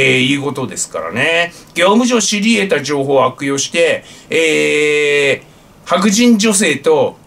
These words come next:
一杯飲みたいなみたいな、えー、それをやったことは間違いないですね。アホ野党のミートゥー部隊は何してんだ？えー、まあ、あの、仲間ですから、あのー、食いつかないです。えー、民放労連は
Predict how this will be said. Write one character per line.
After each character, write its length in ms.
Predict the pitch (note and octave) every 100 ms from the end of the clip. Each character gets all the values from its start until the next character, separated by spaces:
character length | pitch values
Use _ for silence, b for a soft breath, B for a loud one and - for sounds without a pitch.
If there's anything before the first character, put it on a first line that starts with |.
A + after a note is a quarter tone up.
| _
一 120 | G3+
杯 340 | F#3+ - D#3 C3
飲 160 | B2
み 140 | B2 B2+
た 100 | B2+
い 80 | F#2+
な 120 | F2+
み 100 | E2
た 100 | E2+
い 80 | F2+
な、 200 | F#2 - B -
え 200 | B2 A#2
ー、 40 |
そ 160 | - F3+
れ 140 | A3
を 40 |
や 140 | A3+ G#3
っ 60 |
た 100 | G#3
こ 100 | G#3+
と 120 | G3 E3+
は 280 | D#3+ - - -
間 120 | C3
違 280 | B2+ D3 A#2
い 20 |
な 60 | F2
い 40 |
で 40 |
す 160 | F2+ -
ね。 320 | C#3 D3 - B B -
ア 60 | D3
ホ 200 | F#3 C#4+
野 180 | D#4 -
党 200 | B3+ F3+
の 100 | D#3
ミ 140 | E3+
ー 80 | F#3
ト 80 | G3+
ゥ 20 |
ー 40 |
部 80 | F#3+
隊 160 | F#3+ C#3+
は 200 | C3 - _ -
何 240 | A#2 B2+
し 100 | -
て 100 | D#3+
ん 80 | -
だ？ 100 | - - B -
え 320 | C#3+ C#3+ C3+
ー、 60 | D3+
ま 120 | G3+
あ、 40 |
あ 40 | C3
の、 200 | A#2 G2+
仲 300 | C#3+ D#3 G#3
間 220 | G#3+ -
で 100 | C3+
す 100 | C3+
か 100 | -
ら、 100 | - - B B -
あ 160 | B2+
の 540 | B2+ B2+ A#2+ A#2+ A#2+ A#2+
ー、 20 |
食 180 | - G3
い 80 |
つ 140 | F#3+ -
か 120 | G3
な 80 | -
い 20 |
で 60 | -
す。 500 | - - - - -
え 140 | C#3+
ー、 60 | C#3+
民 180 | G3 A3+
放 300 | - B3 A#3
労 180 | A3+
連 200 | G3+ B2+ G2+
は 200 | F2